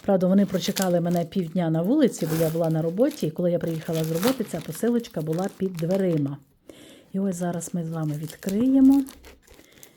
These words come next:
І, звичайно, подивимося, що ж там у нас є всередині. Бачу мокре щось. Щось звідти вибігло, чи мені так здалося вже. Може, якийсь. Зараз я відкрию коробочку і покажу вам.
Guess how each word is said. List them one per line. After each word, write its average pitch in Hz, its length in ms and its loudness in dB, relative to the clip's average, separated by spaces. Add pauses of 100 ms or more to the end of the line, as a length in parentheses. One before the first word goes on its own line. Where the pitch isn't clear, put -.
І, 233 80 0
звичайно, 202 500 -2
подивимося, 185 640 -4
що 196 240 -8
ж - 120 -14
там 185 180 -4
у 170 40 -2
нас 175 340 -6
є 165 100 -4
всередині. 160 640 -4
Бачу 165 320 -8
мокре 247 480 -2 (600)
щось. 247 600 -4 (1600)
Щось - 260 -10
звідти 180 300 -8
вибігло, 214 460 2
чи 196 160 -4
мені 175 180 -2
так 160 180 -6
здалося 165 560 -4
вже. 220 260 -4 (120)
Може, 170 200 -4
якийсь. 160 420 -8 (1500)
Зараз 165 280 -4
я 175 60 0
відкрию 165 380 -2
коробочку 208 460 -2
і - 20 -6
покажу 156 380 -6
вам. 135 200 -6